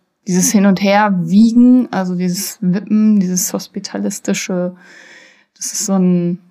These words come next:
sich, sich selbst wiegen quasi, ist ja was, was Schützendes und, oder auch Kopfhörer aufsetzen, Stille, also sich zurückziehen in ein dunkles Zimmer, Rollos runtermachen,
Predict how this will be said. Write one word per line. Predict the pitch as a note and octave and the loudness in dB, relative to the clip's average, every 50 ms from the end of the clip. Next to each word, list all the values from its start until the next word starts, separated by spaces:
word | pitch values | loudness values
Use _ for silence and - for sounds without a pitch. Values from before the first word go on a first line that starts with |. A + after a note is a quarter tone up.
| _ _ _ _ _ _ | _ _ _ _ _ _
sich, | - G3+ - - G#3 F#3 - | -20 -20 -16 -14 -12 -12 -10
sich | - - F#3+ F#3+ - - | -8 -6 -6 -6 -4 -2
selbst | G#3 G#3+ G#3+ A#3 - - F#3 F3+ | 0 0 0 0 0 0 2 4
wiegen | F#3 A3+ A#3+ A3 A#3+ B3+ C4 C#4+ | 4 4 6 6 6 4 4 4
quasi, | - - A#3+ B3 A#3+ A#3+ - B3 A#3 B3 B3+ A#3+ | 2 0 0 2 2 2 2 0 2 2 2 2
ist | A3+ A3+ - - | 2 0 -4 -8
ja | - - | -8 -6
was, | G#3 G3+ - - - - B3 | -6 -6 -8 -10 -12 -10 -6
was | G3 - - | -4 -4 -4
Schützendes | - - G#3+ G#3 - - - A#3+ A#3+ A3+ A#3+ A#3 A#3 A3+ - | -2 -2 -4 -4 -2 0 4 4 6 6 6 4 2 0 -2
und, | - - F3 F#3+ F#3+ F#3 - | -4 -2 0 0 0 0 0
oder | - F#3 F#3 F#3 | 0 2 2 0
auch | - - - _ _ _ _ _ _ _ | 0 -4 -8 _ _ _ _ _ _ _
Kopfhörer | - - A#3 - - - A3+ G3+ G3+ G3+ G3 - - | -10 -10 -10 -8 -4 0 0 2 2 2 2 2 2
aufsetzen, | G#3 G#3 - - - - G#3+ A3 A3 - - - G#3+ G#3+ G#3+ G#3+ | 0 0 -2 -2 0 0 0 -2 -2 -4 -2 0 2 2 0 0
Stille, | - - - A3 A3 A3 A3+ A3+ A3 A3 A3 F#3 - - - _ _ _ _ _ _ | -2 -4 -2 0 2 2 2 2 2 0 0 -2 -4 -8 -14 _ _ _ _ _ _
also | - - F3+ F3 E3+ | -6 -4 -4 -4 -4
sich | F3+ F3 - - | -6 -6 -6 -6
zurückziehen | - G3+ G#3+ A3 A3 - - - - A3+ A3 G#3+ G#3 F#3+ | -4 -2 -4 -4 -6 -6 -6 0 4 4 6 6 4 4
in | F3+ F#3 F#3+ F#3+ F#3 F3 | 2 0 0 0 0 0
ein | |
dunkles | F3+ G3 G3 G3+ - G3+ - - | 0 0 0 0 -2 -4 -6 -4
Zimmer, | - A#3 G#3+ G#3+ G#3+ G3 G3+ | 0 2 2 2 2 0 -2
Rollos | G3 G3+ G3 F#3+ G3+ G#3+ G#3+ - | -2 -4 -4 -4 -4 -4 -4 -2
runtermachen, | G3+ G3+ G#3 A3 G3+ G3 G3 G3 - - G#3+ G#3 - | -2 -2 -2 -2 -2 -4 -4 -6 -6 -6 -6 -6 -6